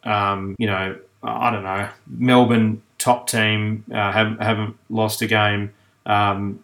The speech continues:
I think a lot of people like watching them, a lot, lot of stars on their side now, legitimate stars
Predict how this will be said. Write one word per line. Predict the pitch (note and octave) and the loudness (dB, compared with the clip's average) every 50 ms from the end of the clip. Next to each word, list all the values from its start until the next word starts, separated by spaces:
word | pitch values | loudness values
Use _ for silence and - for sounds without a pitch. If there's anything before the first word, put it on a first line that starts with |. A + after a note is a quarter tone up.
| _ _ _ | _ _ _
I | A2+ A2 G#2+ | -2 -2 0
think | A2 A#2 A2 | 0 0 2
a | A2 | 2
lot | A2 A2 | 2 2
of | G#2+ G#2 | 2 0
people | G#2+ G2+ G#2 | -2 -4 -2
like | G#2 G2+ G2+ - | -2 -2 -2 0
watching | - A#2+ A#2 - - A#2 A2+ | 0 0 2 2 0 2 2
them, | A2 A2 A2 G#2+ A2 A2 | 2 2 2 2 0 0
a | - | 0
lot, | A2 G#2+ G2+ G2+ A2 | 0 -2 -2 -2 -2
lot | G#2+ G#2+ | -2 0
of | G#2 G#2 | 0 -2
stars | - - A2 G#2 G#2+ G#2+ G#2+ G#2 | 0 4 6 8 8 8 6 4
on | G#2+ G#2 | 0 -2
their | G2+ G2+ G2 | -4 -4 -6
side | - - G#2+ G2+ G2+ G2+ G2 F#2+ | -4 -2 -2 0 0 -2 -2 -2
now, | G2+ G2 G2+ | -4 -4 -2
legitimate | G#2 G#2+ A2 G#2+ G#2+ G#2+ G#2 A2 G#2+ G#2+ G#2+ | -2 -2 -2 -2 -2 -2 -2 -2 -4 -4 -6
stars | - - A2 G#2 G2 G2 F#2 F#2+ G2 - - - | -6 -2 0 0 2 2 0 -2 -4 -6 -8 -14